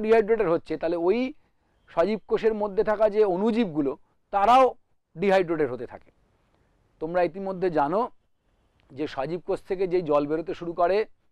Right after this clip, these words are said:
তখন আস্তে আস্তে উদ্ভিদ কোষের ক্ষেত্রে দেখা যায় কোষ পর্দাটা কোষ প্রাচীরকে ছেড়ে চলে আসে। একে আমরা সাধারণভাবে বলি কুঞ্চন। আসলে এই প্রক্রিয়াটি হচ্ছে গিয়ে প্লাজমোলিসিস।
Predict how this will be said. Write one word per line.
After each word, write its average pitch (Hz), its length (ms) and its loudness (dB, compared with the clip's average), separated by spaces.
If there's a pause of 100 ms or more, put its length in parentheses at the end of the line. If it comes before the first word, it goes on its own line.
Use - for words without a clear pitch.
(540)
তখন 160 200 -4 (100)
আস্তে - 280 -10
আস্তে - 220 -4 (1040)
উদ্ভিদ 151 360 -4
কোষের 180 260 -2
ক্ষেত্রে 190 260 -12
দেখা 170 180 0
যায় 175 160 2
কোষ 151 120 -8 (140)
পর্দাটা 170 340 -2 (100)
কোষ 156 120 -6 (120)
প্রাচীরকে 156 420 -8
ছেড়ে 147 180 -6 (100)
চলে 120 240 -10
আসে। - 160 -20 (2500)
একে 147 260 -8
আমরা 156 200 -4
সাধারণভাবে 151 520 0
বলি 151 160 -2 (960)
কুঞ্চন। 190 560 -2 (1000)
আসলে 202 340 -2
এই 190 80 4
প্রক্রিয়াটি 185 540 -6
হচ্ছে 175 220 -8
গিয়ে 175 140 -4
প্লাজমোলিসিস। 123 760 -8